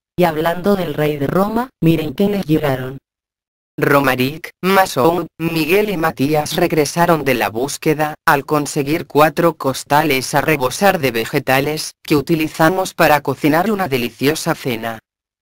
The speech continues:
Speaker 2: Posteriormente todos nos fuimos a la cama. ¿Qué pasa, Miguel? ¿Estás muy cansado?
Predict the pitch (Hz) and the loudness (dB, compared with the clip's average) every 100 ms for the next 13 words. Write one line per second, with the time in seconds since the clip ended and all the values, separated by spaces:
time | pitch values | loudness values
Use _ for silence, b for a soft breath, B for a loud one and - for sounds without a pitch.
0 | _ 180 175 - 131 139 175 170 139 127 | _ -4 -2 0 0 2 2 2 0 -2
1 | - 127 175 165 143 123 131 120 - 170 | -4 -2 4 4 4 0 -2 -2 0 0
2 | 147 147 180 156 135 135 117 113 110 _ | 2 0 0 0 2 0 0 -4 -12 _
3 | _ _ _ _ _ _ _ - 170 185 | _ _ _ _ _ _ _ 2 2 4
4 | 135 - 175 151 135 160 214 254 _ _ | 0 2 0 0 0 -2 0 -4 _ _
5 | _ _ - 175 - 175 151 143 165 131 | _ _ -6 -6 0 0 2 0 0 0
6 | 123 120 160 160 196 | 0 0 0 0 -2